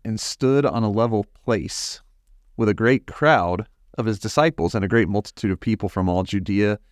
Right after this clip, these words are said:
and Jerusalem and the seacoast of Tyre and Sidon, who came to hear him and be healed of their diseases.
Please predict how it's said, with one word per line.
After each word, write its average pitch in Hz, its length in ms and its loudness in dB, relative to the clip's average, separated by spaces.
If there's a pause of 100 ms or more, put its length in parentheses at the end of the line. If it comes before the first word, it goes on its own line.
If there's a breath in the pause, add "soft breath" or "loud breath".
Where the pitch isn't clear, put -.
(280)
and 104 120 0
Jerusalem 92 680 -2 (140)
and 107 140 -4
the 110 40 0
seacoast 104 560 0
of 98 100 -2
Tyre 101 320 0
and 87 140 -6
Sidon, - 480 -6 (580)
who 127 120 2
came 143 280 2
to 127 60 2
hear 175 300 4
him 98 340 -2 (220)
and 107 200 -2
be 104 160 0
healed 95 540 0 (240)
of 101 140 -4
their 98 140 2
diseases. 95 680 -6